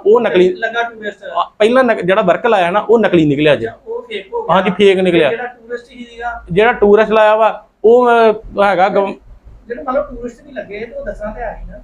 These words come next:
Speaker 1: ਹਾਂਜੀ, ਹਾਂਜੀ, ਟੂਰਿਸਟ ਜਿਹੜੇ ਲੱਗੇ ਨਾ,
Speaker 2: ਉਹਨੇ
Speaker 1: ਉਹ
Speaker 2: ਦੱਸਿਆ ਉਹਨਾਂ ਨੂੰ, ਬਲਜਿੰਦਰ ਨੂੰ, ਕਿ ਤੇਰਾ ਟੂਰਿਸਟ ਵੀਜ਼ਾ।
Speaker 1: ਨਹੀਂ, ਟੂਰਿਸਟ ਕੋਈ ਗੱਲ ਨਹੀਂ ਨਾ ਕੀਤੀ ਕਿ ਟੂਰਿਸਟ ਆ,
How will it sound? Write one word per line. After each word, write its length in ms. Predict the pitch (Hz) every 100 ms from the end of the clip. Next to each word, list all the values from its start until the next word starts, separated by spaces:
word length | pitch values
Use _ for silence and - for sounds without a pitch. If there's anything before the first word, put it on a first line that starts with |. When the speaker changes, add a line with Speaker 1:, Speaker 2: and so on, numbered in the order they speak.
| -
Speaker 1:
ਹਾਂਜੀ, 180 | 185 190
ਹਾਂਜੀ, 160 | 202 208
ਟੂਰਿਸਟ 320 | 208 196 208
ਜਿਹੜੇ 220 | 214 214
ਲੱਗੇ 300 | 202 156 175
ਨਾ, 140 | 233
Speaker 2:
ਉਹਨੇ 200 | 233 208
Speaker 1:
ਉਹ 60 | 233
Speaker 2:
ਦੱਸਿਆ 240 | - 262
ਉਹਨਾਂ 160 | 277 269
ਨੂੰ, 140 | 254
ਬਲਜਿੰਦਰ 320 | 220 208 202 208
ਨੂੰ, 80 | 208
ਕਿ 60 | 208
ਤੇਰਾ 160 | 214
ਟੂਰਿਸਟ 360 | 208 _ _ _
ਵੀਜ਼ਾ। 260 | _ - 196
Speaker 1:
ਨਹੀਂ, 120 | 247
ਟੂਰਿਸਟ 360 | 240 226 240 254
ਕੋਈ 120 | 247
ਗੱਲ 220 | 202 170
ਨਹੀਂ 120 | 202
ਨਾ 100 | 202
ਕੀਤੀ 300 | 165 143 135
ਕਿ 100 | -
ਟੂਰਿਸਟ 380 | 202 190 185 180
ਆ, 200 | 131